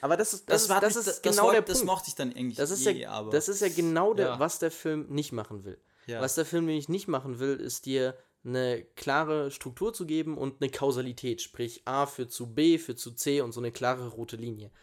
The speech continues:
Speaker 2: Ja.
Speaker 1: Sondern der Film springt immer wieder.
Speaker 2: Ja.
Speaker 1: Du hast eher so getrennte Vignetten, Set-Pieces voneinander. Ähm, aber ich finde, das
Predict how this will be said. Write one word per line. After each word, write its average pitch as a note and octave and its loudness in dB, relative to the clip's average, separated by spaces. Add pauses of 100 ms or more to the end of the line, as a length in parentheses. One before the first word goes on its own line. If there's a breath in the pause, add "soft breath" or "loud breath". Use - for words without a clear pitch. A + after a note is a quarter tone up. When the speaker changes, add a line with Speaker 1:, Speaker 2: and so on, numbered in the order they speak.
(140 loud breath)
Speaker 2:
Ja. A2+ -8
Speaker 1:
Sondern C#3 0
der C#3 2
Film D#3+ 2
springt D#3 -2
immer G3 0
wieder. A3 -2 (100)
Speaker 2:
Ja. A#2 -10
Speaker 1:
Du C#3 2
hast C#3 0
eher D3 0
so C#3 -6
getrennte D3 -4
Vignetten, C3+ -2
Set-Pieces F3+ -6
voneinander. F#3 -8 (540 soft breath)
Ähm, C#3 0 (640 soft breath)
aber D3 4
ich - -8
finde, G3 4
das - -4